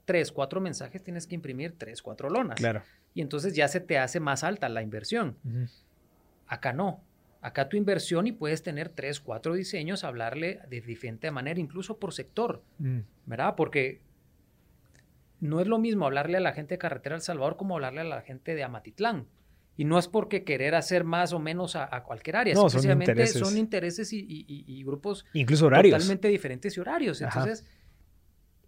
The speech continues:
Speaker 1: la parte digital eso te lo da, ¿verdad? Es lo que la gente va necesitando porque empezás a eficientar la inversión de los clientes. Hay marcas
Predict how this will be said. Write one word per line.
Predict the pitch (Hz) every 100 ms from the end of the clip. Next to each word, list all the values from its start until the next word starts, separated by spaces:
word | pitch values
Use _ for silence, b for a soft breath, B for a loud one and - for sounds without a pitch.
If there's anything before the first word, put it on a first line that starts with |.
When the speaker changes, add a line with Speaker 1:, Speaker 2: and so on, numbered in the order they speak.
| -
Speaker 1:
la | 165 160
parte | 175 190 220
digital | 220 170 - 180
eso | 190 - 220
te | 185
lo | 139 113
da, | 196 294 - - - - _ _ _ _ _ -
¿verdad? | 123 107 170 196 - -
Es | - 170
lo | 208
que | 220
la | 160
gente | - 165 196
va | 180
necesitando | 196 196 202 143 - 202 220 151
porque | 139 -
empezás | 120 120 117 131
a | 190
eficientar | 196 170 156 120 - 127
la | 180
inversión | 202 170 - 110
de | 117
los | 117 -
clientes. | 208 262 - - _ _ _ _ _ -
Hay | 156 175
marcas | 185 185 226 240 -